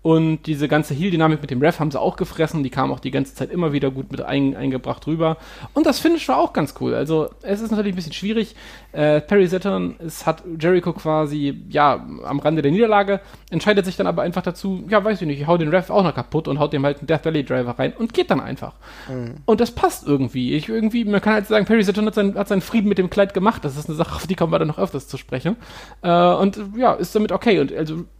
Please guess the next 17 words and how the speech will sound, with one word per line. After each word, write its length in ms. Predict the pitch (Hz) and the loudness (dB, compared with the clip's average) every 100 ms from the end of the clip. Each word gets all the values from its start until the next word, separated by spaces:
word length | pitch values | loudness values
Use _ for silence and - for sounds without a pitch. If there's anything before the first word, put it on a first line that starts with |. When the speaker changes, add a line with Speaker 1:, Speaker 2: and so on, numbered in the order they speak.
| - | -6
Speaker 1:
Chris 200 | 226 208 | -4 0
Jericho 240 | 226 214 | 0 0
gewinnt 260 | 185 175 269 | 0 4 4
das 140 | 160 | 4
Match 160 | 143 139 | 0 0
offiziell, 400 | - 135 143 - | -4 -4 -2 -2
muss 160 | 160 151 | -2 -2
damit 180 | 165 | -4
das 100 | 156 | -4
Kleid 200 | - 151 | -2 0
nicht 160 | 156 175 | 0 -2
tragen, 320 | - 165 160 | 2 2 2
aber 420 | 98 135 139 131 - - 98 | -2 2 2 2 -10 -16 -16
Perry 240 | - 156 147 | 0 2 2
Saturn 200 | 147 147 | 2 0
hat 120 | 147 | -2
eben 320 | 139 127 - | -2 -4 -6